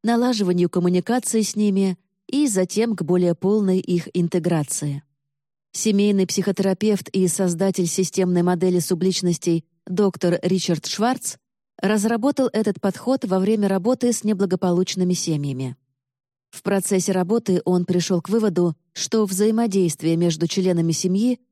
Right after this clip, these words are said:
очень похоже на взаимодействие между нашими внутренними частями, субличностями. Представьте себе, что внутри вашей психики живет целая система субличностей.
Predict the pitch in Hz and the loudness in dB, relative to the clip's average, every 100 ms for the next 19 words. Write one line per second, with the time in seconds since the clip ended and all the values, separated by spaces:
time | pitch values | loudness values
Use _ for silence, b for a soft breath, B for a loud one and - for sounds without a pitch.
0 | _ 233 254 - 202 202 185 254 240 185 | _ 0 0 0 -2 0 0 0 2 2
1 | 185 185 196 190 185 196 247 - 185 185 | 0 2 2 2 0 2 0 0 0 2
2 | 190 175 185 190 220 196 185 170 185 196 | 2 2 0 0 0 0 0 2 0 2
3 | 202 196 196 220 - 247 175 147 143 _ | 2 0 0 -2 -2 -2 0 -2 -6 _
4 | - - 208 208 170 156 147 139 143 135 | -8 -4 0 0 0 -2 -4 -4 -4 -6
5 | _ _ _ _ _ _ _ _ 233 262 | _ _ _ _ _ _ _ _ -2 -2
6 | - 226 175 - 170 185 214 240 - 175 | -2 -2 -2 -2 -2 0 0 0 0 0
7 | 165 185 190 196 175 180 165 160 - 262 | 2 0 0 0 2 0 0 -4 -2 -2
8 | 214 - 160 143 _ _ 190 196 202 262 | -2 0 -2 -2 _ _ -2 0 2 0
9 | 262 - - 214 254 254 233 208 - 240 | -2 -6 -2 0 2 0 0 -2 -2 -2
10 | 208 160 - 170 196 - 151 - 147 135 | 0 0 0 0 0 -2 -6 -6 -6 -8